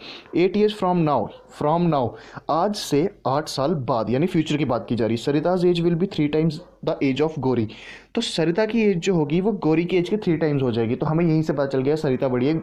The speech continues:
गौरी छोटी है। What was the age of Sarita when Gauri was born? देख, सबसे पहले उन्होंने, हमने सरिता को एस मान लिया, गौरी को जी मान लिया, उनका प्रोडक्ट लिख दिया हमने थ्री ट्वेंटी। अब उन्होंने बात की है eight years from now।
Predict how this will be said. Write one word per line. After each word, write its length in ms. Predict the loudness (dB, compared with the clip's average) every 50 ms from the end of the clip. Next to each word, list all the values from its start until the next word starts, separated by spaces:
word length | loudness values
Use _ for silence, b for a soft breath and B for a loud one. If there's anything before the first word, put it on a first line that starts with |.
| -2
गौरी 180 | -2 -2 0 0
छोटी 360 | -2 -2 -2 -2 -2 -4 -6
है। 120 | -6 -6 -10 B B B B B B B B B B B B B B -4
What 140 | -2 0 0
was 160 | 0 0 0
the 80 | -2 0 2
age 160 | 2 2 2
of 80 | 2 0
Sarita 380 | 2 2 2 2 2 2 2
when 160 | 2 2 2 2 0 -2 0
Gauri 240 | 0 2 2 2 2
was 260 | 2 0 0 -2 -2 -2
born? 220 | -2 0 0 -2 -2 -2
देख, 100 | -2 -2 B B B B B B B B B B B B
सबसे 240 | -6 -4 -2 0 0
पहले 180 | 2 4 4
उन्होंने, 360 | 4 4 4 4 4 4 2 0 -2 -4
हमने 260 | -2 0 2 2 2
सरिता 280 | 2 2 0 0 0 0
को 120 | 0 0
एस 180 | 0 0 0 0
मान 160 | 2 2 2
लिया, 100 | 2 2
गौरी 200 | 2 0 0 0
को 100 | 0 0
जी 140 | 0 0 0
मान 180 | 2 2 2
लिया, 200 | 2 2 2 2 0 0 -2 -2
उनका 220 | -2 -2 0 0
प्रोडक्ट 280 | 0 0 -2 -2 -2 -2
लिख 140 | -4 -2
दिया 160 | -2 -2 0 0
हमने 160 | 0 0 0
थ्री 160 | 0 0 -2
ट्वेंटी। 340 | 0 0 -2 -2 -2 -4 -6 -6 B B B B B B B _ _ _ _ _ _ _ -8 -4
अब 80 | -2 0
उन्होंने 180 | 2 2 2
बात 240 | 2 0 -2 -2 -2
की 120 | -2 0 2
है 140 | 2 2 2
eight 220 | 0 0 2 2
years 160 | 0 0 0 -2
from 280 | -2 -2 0 2 2 2 2 2
now। 160 | 2 0